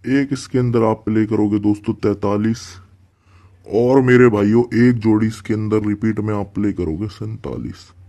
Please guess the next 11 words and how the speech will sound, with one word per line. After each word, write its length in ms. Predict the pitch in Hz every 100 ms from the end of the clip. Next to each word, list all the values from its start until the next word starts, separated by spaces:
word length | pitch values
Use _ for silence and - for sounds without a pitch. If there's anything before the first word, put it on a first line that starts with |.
| - _ - - _ -
आप 200 | 127 151
बात 380 | 123 120 123 123
करेंगे 340 | - 117 117
दोस्तों 840 | 113 110 110 - 120 110 - 101 104
आज 140 | 104
के 160 | - 110
मेरे 220 | 107 104
भाइयों 360 | 101 101 101 107
स्पेशल 560 | - - 104 101 113
जोड़ी 280 | 110 110 113
की। 180 | 110